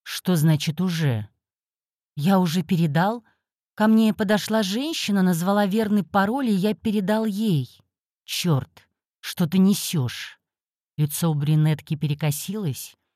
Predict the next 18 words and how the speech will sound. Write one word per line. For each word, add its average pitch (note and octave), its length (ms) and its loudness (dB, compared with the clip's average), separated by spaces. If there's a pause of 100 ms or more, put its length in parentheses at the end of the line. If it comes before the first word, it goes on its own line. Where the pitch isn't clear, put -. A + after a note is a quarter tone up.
(360)
Она E3+ 180 6
завертела F3+ 480 0
головой, F3 440 0
словно G3 360 0
кого-то F#3+ 380 0
искала. B2 600 -2 (840)
Тут G#3 240 -4
же D3 320 -2 (120)
из - 160 -6
темного F#3+ 420 2
проема E3+ 540 0
в - 100 -12
каменной F3+ 340 2
стене F#3+ 400 -2
выскользнул F#3 560 -2
мужчина F#3 560 0
лет F3+ 240 -2
сорока F3 580 -4